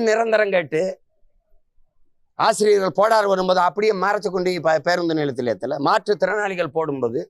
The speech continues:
பார்வையற்ற மாற்றுத்திறனாளிகள் பிள்ளையெல்லாம் போராடும்போது தூக்கி கொண்டு லாரியில வேற ஒரு இடத்துல இறக்கி விட்டு வரல. இதெல்லாம் தான் போராட அனுமதியா? நான் கேட்ட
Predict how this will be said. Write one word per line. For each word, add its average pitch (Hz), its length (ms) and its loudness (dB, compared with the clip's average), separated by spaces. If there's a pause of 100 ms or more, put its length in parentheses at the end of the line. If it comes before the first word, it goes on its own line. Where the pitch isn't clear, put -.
(340)
பார்வையற்ற 196 560 0
மாற்றுத்திறனாளிகள் 160 800 -2
பிள்ளையெல்லாம் 156 420 -2
போராடும்போது 127 460 -2
தூக்கி 208 180 0
கொண்டு 156 180 -4 (200)
லாரியில 147 340 -2
வேற 170 100 2 (100)
ஒரு 139 180 -10
இடத்துல 127 280 -10 (420)
இறக்கி 196 240 0
விட்டு 151 200 -4
வரல. 220 200 2 (1000)
இதெல்லாம் 220 260 2
தான் 202 140 0
போராட 214 300 4
அனுமதியா? 196 340 0 (1700)
நான் 196 180 0
கேட்ட 208 200 2